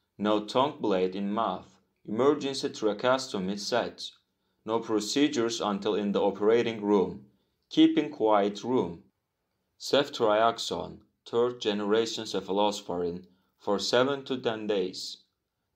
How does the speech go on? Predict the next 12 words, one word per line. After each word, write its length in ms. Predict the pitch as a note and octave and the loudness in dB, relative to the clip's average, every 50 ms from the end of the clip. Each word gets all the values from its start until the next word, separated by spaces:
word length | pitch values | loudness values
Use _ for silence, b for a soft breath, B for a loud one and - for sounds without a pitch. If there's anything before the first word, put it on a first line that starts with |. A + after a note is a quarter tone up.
| _ _ - | _ _ -2
Apnea. 680 | A2 A2 A2 A2 - B2+ B2+ B2+ A2 F2 E2+ D#2+ - - _ _ _ _ _ _ _ _ _ _ _ _ _ _ _ _ _ | 0 0 0 0 -4 -6 -4 -4 -4 -4 -4 -8 -12 -18 _ _ _ _ _ _ _ _ _ _ _ _ _ _ _ _ _
Apnea. 720 | - - A2+ A2+ - - - C#3 C#3+ B2 F#2 E2 D#2+ - - - _ _ _ _ _ _ _ _ _ _ _ _ _ _ _ _ - | -2 0 0 0 0 -2 -6 -4 -2 -2 -2 -2 -4 -6 -10 -16 _ _ _ _ _ _ _ _ _ _ _ _ _ _ _ _ 2
Apnea 560 | - C3 C#3 C#3 - - D#3 D3 C#3+ C3+ A#2 | 4 4 4 2 -2 -6 -6 -4 -4 -4 -4
is 160 | B2 B2 - - | -4 -6 -6 -6
cessation 560 | - G2 - - A#2+ A#2 A2+ - - A2 F#2+ | -6 -6 -4 -2 -2 -2 -2 -4 -6 -6 -6
of 220 | F#2+ F#2 F#2 - | -6 -6 -4 -2
respiration 840 | G2+ G2 G2 G2 - - G#2+ G2+ A2 B2 C3 B2+ - C3+ C3 C3 A#2+ | 0 0 0 0 -2 -2 0 4 4 4 4 2 0 -2 -4 -4 -2
lasting 520 | G2 F#2+ F#2 F#2+ F#2+ - - - G2 F#2+ | 2 2 4 2 2 0 -6 -8 -8 -6
longer 540 | F#2 F#2+ G2 A2 A#2+ B2 A#2 A2+ A#2 A#2 G#2 | -4 -2 -2 -2 -2 -2 -2 0 0 0 0
than 220 | G2 G2+ G2+ G2+ | -2 -4 -4 -4
twenty 320 | G2+ G2+ G2 G2 F#2+ F#2+ F#2 | -4 -4 -4 -4 -2 -4 -6
seconds. 720 | - - A#2+ A2 G2+ - - - - - - - - | -4 -2 0 0 0 -2 -6 -14 -14 -14 -14 -16 -16